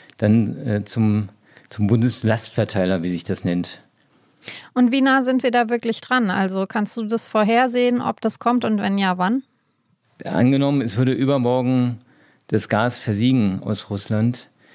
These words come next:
Speaker 1: dann würde nicht unmittelbar dieser Fall eintreten. Also dann würde man mit dem Gas, das wir im Augenblick aus anderen Ländern beziehen, noch eine ganze Weile über die Runden kommen, weil der Winter vorbei ist,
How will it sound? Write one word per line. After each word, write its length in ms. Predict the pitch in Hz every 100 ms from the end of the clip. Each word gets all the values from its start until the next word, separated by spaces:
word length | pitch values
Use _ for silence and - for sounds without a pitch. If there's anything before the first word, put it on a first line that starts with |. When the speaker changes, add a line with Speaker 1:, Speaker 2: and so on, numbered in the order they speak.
| - _ _ _ _ -
Speaker 1:
dann 240 | 101 104
würde 180 | 117 131
nicht 260 | 131 131
unmittelbar 600 | 165 131 135 123 107 107 107
dieser 300 | 104 107 101
Fall 260 | 104 107
eintreten. 800 | - 92 - 87 85 92 87 92 -
Also 160 | 104
dann 180 | 104 101
würde 160 | 110 117
man 260 | 110 110
mit 160 | 104 104
dem 240 | 110 107
Gas, 360 | 101 104 117 -
das 220 | 113 -
wir 120 | 107
im 100 | 101
Augenblick 400 | 107 107 110 110
aus 160 | - -
anderen 480 | - 117 117 117 -
Ländern 480 | - 104 110 117
beziehen, 720 | 107 107 - 117 113 110 110 110
noch 260 | 101 123
eine 300 | - 95 107
ganze 320 | 107 104 120
Weile 220 | 98 107 110
über 180 | 107
die 80 | 104
Runden 340 | 101 107 139 135
kommen, 280 | 123 131
weil 160 | 117 110
der 120 | 113
Winter 260 | 110 110 113
vorbei 360 | 104 107 107
ist, 400 | 123 135 - -